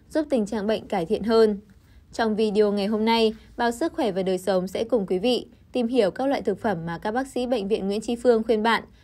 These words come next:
cần tránh khi bị tiêu chảy. Nhóm thực phẩm đầu tiên cần tránh đó là những thực phẩm làm từ sữa. Tiêu chảy có thể làm giảm lượng enzyme lactase. Đây là một loại enzyme cần thiết để cơ thể có thể tiêu hóa đường lactose.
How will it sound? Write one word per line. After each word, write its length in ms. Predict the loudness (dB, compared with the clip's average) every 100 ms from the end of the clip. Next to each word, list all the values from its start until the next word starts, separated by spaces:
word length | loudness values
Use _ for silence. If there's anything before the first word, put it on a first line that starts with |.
| -6
cần 180 | 0 0
tránh 280 | 0 -2 -2
khi 180 | -4 -4
bị 140 | -4
tiêu 140 | -2 0
chảy. 320 | 2 2 0 -14 _ _ -20 -20 _ -14 -2
Nhóm 220 | -2 0
thực 140 | 0
phẩm 200 | 0 0
đầu 140 | 0 2
tiên 240 | 2 2
cần 180 | 0 0
tránh 300 | 0 0 -2 -8 -10
đó 160 | 0 0
là 120 | 2
những 180 | 0 0
thực 160 | -4 -2
phẩm 220 | -4 -2
làm 220 | -4 -4
từ 120 | -4
sữa. 340 | 0 2 2 0 -6 -20 -20 -20 -20 0
Tiêu 140 | 2
chảy 340 | 4 4 4 0 -8 -4
có 120 | 0
thể 220 | 2 2
làm 200 | 2 0
giảm 280 | 0 0 2
lượng 200 | 0 0
enzyme 400 | -2 2 2 2
lactase. 520 | 0 2 2 2 -4 _ _ _ _ _ _ -2
Đây 220 | 6 6
là 120 | 6
một 120 | 2 2
loại 200 | 0 0
enzyme 380 | 0 0 -2 0
cần 200 | -2 2
thiết 260 | 0 2
để 100 | -2
cơ 160 | 0 -2
thể 220 | 0 -2
có 160 | -2 -4
thể 160 | -4
tiêu 180 | 0 0
hóa 220 | 0 -2
đường 200 | 2 2
lactose. 500 | 0 0 2 0 -2